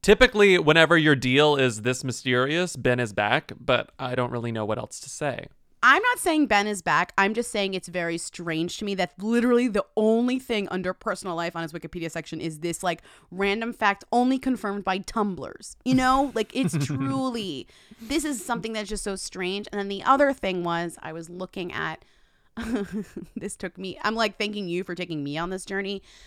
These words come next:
Speaker 2: This took me to the page, the Wikipedia page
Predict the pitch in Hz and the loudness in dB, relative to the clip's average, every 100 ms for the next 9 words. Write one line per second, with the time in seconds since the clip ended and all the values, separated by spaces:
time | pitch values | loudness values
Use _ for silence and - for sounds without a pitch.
0 | - _ - 185 233 - 269 202 185 185 | -20 _ -18 -8 -8 -4 -8 -6 -6 -6
1 | 190 202 - _ - 226 196 185 180 170 | -4 -6 -8 _ -10 -8 -6 -2 -2 -2
2 | - - 170 180 - 180 180 180 165 175 | -6 -4 -4 -4 -6 -6 -4 -6 -6 -6
3 | 170 175 185 175 | -6 -4 -4 -6